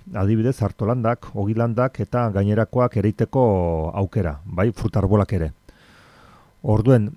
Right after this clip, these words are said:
guk orai zauntzen dugun nekazaritza da, azkeneko hogeita hamar urte hoketan, eh, eman den nekaza-, nekazaritza bat,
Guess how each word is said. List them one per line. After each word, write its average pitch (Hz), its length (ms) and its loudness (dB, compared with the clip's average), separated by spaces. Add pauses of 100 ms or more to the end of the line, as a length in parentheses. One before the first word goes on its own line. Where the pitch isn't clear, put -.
(160)
guk 113 300 0
orai 131 160 6
zauntzen 117 340 0
dugun 127 160 4
nekazaritza 117 580 0
da, 117 200 2 (180)
azkeneko 110 520 -2 (1080)
hogeita 110 280 0
hamar 123 200 4
urte 123 220 2
hoketan, 110 400 0 (840)
eh, 87 920 -12 (440)
eman 113 320 2
den 123 240 2
nekaza-, 98 560 0
nekazaritza 107 560 -2
bat, 123 240 -2